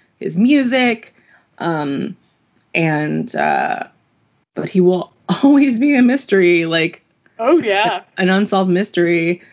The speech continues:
Speaker 1: um, unless somebody wants to come forward. If you're listening
Speaker 2: And
Speaker 1: to this and
Speaker 2: confess.
Speaker 1: you killed Biggie or
Speaker 2: <laughs>
Speaker 1: Tupac or anybody, please go to the police right now <laughs> and
Speaker 2: Tell
Speaker 1: tell
Speaker 2: them.
Speaker 1: them. <laughs>
Speaker 2: Tell them.
Speaker 1: Also, you could leave us a message.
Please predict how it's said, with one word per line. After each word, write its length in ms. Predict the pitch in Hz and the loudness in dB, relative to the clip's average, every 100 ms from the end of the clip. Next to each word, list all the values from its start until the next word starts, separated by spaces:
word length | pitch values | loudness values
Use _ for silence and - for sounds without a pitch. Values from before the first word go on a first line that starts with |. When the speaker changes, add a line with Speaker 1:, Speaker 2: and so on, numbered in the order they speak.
| _ _ - | _ _ -8
Speaker 1:
um, 480 | 165 160 151 160 - | -4 -4 -4 -6 -4
unless 220 | 170 226 | -2 0
somebody 200 | 247 294 | 0 0
wants 140 | 302 294 | 0 -2
to 60 | |
come 200 | 269 277 | 0 0
forward. 480 | 269 302 302 165 156 | 2 0 0 -2 -2
If 120 | 175 | -4
you're 120 | 269 302 | -2 0
listening 380 | 349 - 185 160 | 0 0 -2 -4
Speaker 2:
And 120 | - | -6
Speaker 1:
to 60 | |
this 140 | 165 160 | -10 -6
and 80 | 160 | -2
Speaker 2:
confess. 240 | 180 262 | 0 0
Speaker 1:
you 80 | 330 - | -2 -4
killed 280 | 339 294 | -4 -4
Biggie 520 | 269 339 190 170 175 - _ _ _ 392 | -2 -2 0 -2 -2 -6 _ _ _ -2
or 160 | 494 | 0
Speaker 2:
<laughs> 40 | 339 | 0
Speaker 1:
Tupac 520 | 226 311 202 175 175 - - _ _ _ - | -2 -2 -2 -4 -4 -10 -18 _ _ _ 0
or 220 | 208 220 | 0 0
anybody, 760 | 233 311 262 - - - - - - - - - - _ _ | -2 0 -2 -4 -10 -12 -16 -18 -20 -20 -20 -20 -20 _ _
please 440 | - 311 339 330 247 | -10 -2 0 0 -2
go 200 | 196 208 | -2 -2
to 60 | 220 | -4
the 100 | 190 | -6
police 460 | - 220 175 - | -6 -6 -6 -6
right 240 | 170 170 147 | -6 -4 -4
now 280 | 165 - 131 - | -6 -4 -6 -4
<laughs> 100 | 262 | -2
and 120 | 220 | 0
Speaker 2:
Tell 140 | 349 | 0
Speaker 1:
tell 240 | 453 247 - | 0 -4 -4
Speaker 2:
them. 300 | 131 160 - 427 - | -8 -8 -8 -12 -10
Speaker 1:
them. 260 | 349 370 - - | -8 -6 -8 -8
<laughs> 340 | - 440 453 | -6 -4 -4
Speaker 2:
Tell 160 | 415 185 | -4 -6
them. 540 | 330 349 339 339 302 - _ _ - - | -10 -10 -16 -16 -18 -20 _ _ -20 -12
Speaker 1:
Also, 240 | - 247 269 | -6 -4 -2
you 220 | 220 254 | -4 -2
could 180 | 330 220 | -2 0
leave 180 | 254 208 | -2 0
us 200 | 208 - | -2 -4
a 60 | |
message. 680 | 175 151 - - - - | -6 -6 -10 -14 -14 -16